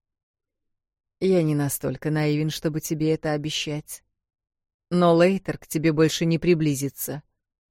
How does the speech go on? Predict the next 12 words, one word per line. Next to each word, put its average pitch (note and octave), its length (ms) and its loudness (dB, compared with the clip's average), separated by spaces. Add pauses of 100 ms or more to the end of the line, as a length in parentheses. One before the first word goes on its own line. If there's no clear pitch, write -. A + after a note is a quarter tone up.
(140)
Ни F3 180 2
он, D3+ 380 0 (480)
ни G#3+ 120 4
кто-либо F3+ 440 4
еще D#3+ 340 0
по D3 100 -6
приказу D3 460 -4
Керуана. C#3 640 -6 (920)
Об G3+ 180 2
этом F#3 180 0
я D3+ 140 0
позабочусь. C3+ 840 -6